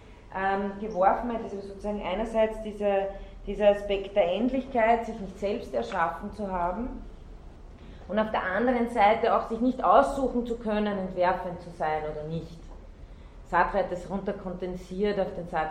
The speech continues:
wir sind verurteilt dazu, frei zu sein. Ähm, äh, bei Heidegger ist das vielleicht sogar noch weniger pathetisch, es ist einfach, äh, wir sind... Äh,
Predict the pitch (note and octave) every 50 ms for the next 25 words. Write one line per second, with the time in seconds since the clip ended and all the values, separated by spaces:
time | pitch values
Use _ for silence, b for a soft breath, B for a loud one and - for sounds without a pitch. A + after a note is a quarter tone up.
0 | - - - E3+ E3 - - E3 D#3 F3 F3 F3 E3+ D#3+ D3 - D3 C#3+ - -
1 | - - - C#3 C#3 F#3 A3+ A3 A3 - - - - - - - - - A#3 A#3+
2 | - - B B B B B B B B B B B B - - G3 G3+ G3+ G3+
3 | G3+ G3+ G#3 G3+ G#3 - - - - - F#3 F3 F#3 G3 F#3+ F#3+ F#3 F3+ F#3 -
4 | - - - G3 F#3 F#3 F#3 G3+ A3+ A#3 G#3 G#3+ G#3 - G3 F#3 - G3+ G#3 G3+
5 | G3+ - - G3 - G#3 G3+ G3 G3 G3 F3+ F#3 F#3+ A3+ B3+ C4 B3 A#3 - -
6 | G#3 G3+ - F3+ F#3 G#3 A3 - A3+ A3 G#3+ G#3 F#3+ F#3+ G3 F#3 F#3 - G3 G3+
7 | G#3 A3 G#3+ - - - - - F#3 F#3+ F#3+ F#3+ F#3+ F#3+ F#3 - - F#3+ G#3+ G#3
8 | G3 G#3 G#3 A3 A3+ A#3 A3+ - - - - - G3 G3+ G3 G3 G3 G3 G3 G3